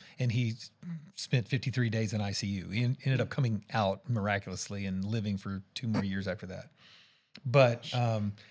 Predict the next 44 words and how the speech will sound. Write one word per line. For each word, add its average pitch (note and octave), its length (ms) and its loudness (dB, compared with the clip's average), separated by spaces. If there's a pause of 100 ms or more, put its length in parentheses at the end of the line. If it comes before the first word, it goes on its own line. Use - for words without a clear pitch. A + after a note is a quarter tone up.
(260)
during E3+ 280 8
that B2+ 180 6
time, A2 400 0 (100)
back A2+ 280 2
and G#2+ 120 0
forth G#2 400 0
from G2 560 0 (640)
North A2 240 -2
Richland A2+ 280 -4
Hills A2+ 420 0
to G#2+ 100 -4
Cook - 220 -4
Children's F#2 500 -2
in F#2+ 120 -2
Fort G2+ 200 -2
Worth, F2+ 380 -6
back G#2+ 300 0
and G#2+ 100 -4
forth G2+ 300 -2
literally G#2+ 440 -2
every G#2+ 300 -2
single G2 300 -2
day. F#2 320 -4
And, A#2 120 -2
and, C#3 140 -2
you A2+ 80 0
know, F#2+ 60 -6
'cause, - 260 -8
of - 80 -20
course, A2 160 -4
spending G#2+ 300 0
day G#2 120 0
and F#2+ 120 0
night G2 240 0
there F#2+ 160 -4
in F#2+ 60 -2
I F#2+ 100 -4
C G2+ 140 -6
U G2+ 120 -4
a F#2+ 40 -4
lot F#2 180 -2
of F#2 80 -8
times. F#2 320 -6 (1400)
But C3+ 280 6